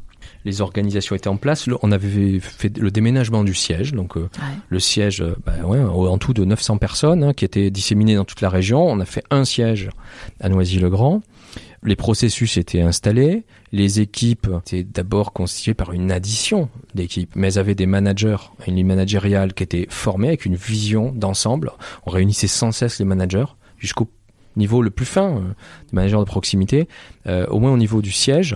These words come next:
Speaker 1: et on attendait qu'il en soit fait aussi au niveau des agences, qui était plus compliqué, parce que les agences, elles, elles avaient pas encore fusionné, elles ont fusionné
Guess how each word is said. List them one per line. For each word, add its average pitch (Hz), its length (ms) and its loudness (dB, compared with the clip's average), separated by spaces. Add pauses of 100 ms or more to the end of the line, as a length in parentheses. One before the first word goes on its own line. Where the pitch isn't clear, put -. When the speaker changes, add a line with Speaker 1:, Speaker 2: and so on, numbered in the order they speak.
(120)
Speaker 1:
et 85 240 -2
on 90 80 0
attendait 92 360 0
qu'il - 220 -2
en 95 80 0
soit 95 380 0
fait 92 260 -2
aussi 95 380 2
au 95 60 2
niveau 92 260 0
des 90 220 0
agences, 135 340 2
qui - 80 -12
était - 100 -6
plus - 160 -4
compliqué, 151 380 0
parce - 140 -8
que - 80 -2
les 101 160 2
agences, 151 240 2
elles, 135 80 0
elles 104 100 2
avaient 98 100 4
pas 135 120 0
encore 127 200 -2
fusionné, 131 320 2
elles 110 120 2
ont 101 40 0
fusionné 127 360 0